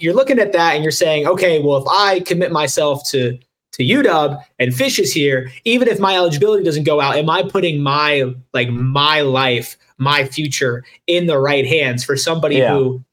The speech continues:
Speaker 1: you can, you could say it's okay for him to take the money all you want. I'll say the same thing as well. It's fine. But you can also acknowledge that he just straight up screwed a lot of the kids that were there. And
Speaker 2: Yeah, he said,
Speaker 1: that's
Speaker 2: "Bye-bye."
Speaker 1: not cool.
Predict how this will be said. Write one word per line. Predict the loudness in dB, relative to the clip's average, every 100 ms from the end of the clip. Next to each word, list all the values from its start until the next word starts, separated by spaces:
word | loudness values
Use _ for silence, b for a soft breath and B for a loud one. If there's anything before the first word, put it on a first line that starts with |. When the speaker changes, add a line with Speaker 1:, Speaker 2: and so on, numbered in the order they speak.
| _ _ _ _ -2
Speaker 1:
you | 0
can, | 0 0
you | 0 0
could | -2
say | 0 0 0
it's | 0
okay | 0 2 0
for | 0
him | 0
to |
take | 0 -2 -2
the |
money | -2 0 0
all | 0
you | 0 -2
want. | -2 -2 -4 _ _ -4
I'll | -2 0
say | 0 0
the | 0
same | -2 0
thing | -2 -2
as | -2
well. | 0 0 -2 -6
It's | -4 -4
fine. | -4 -2 0 2 0 -2 B B -4
But | 2 2
you | 2
can | 2 4
also | 4 2 2
acknowledge | 2 2 2 2 0
that | -2
he | -2 -4
just | -2 -2
straight | 0 0 2
up | 0 -2 -10 _ -10
screwed | -6 -4 0 2 2 0
a | 0
lot | 2 2 0
of |
the | -2
kids | -2 -2 0
that | 0
were | 0
there. | 0 -2 -4 -8 _ -2
And | 0 2
Speaker 2:
Yeah, | 2
he | 2
said, | 2
Speaker 1:
that's | 4 2
Speaker 2:
"Bye-bye." | 2 0
Speaker 1:
not |
cool. | 0 0 -2 -6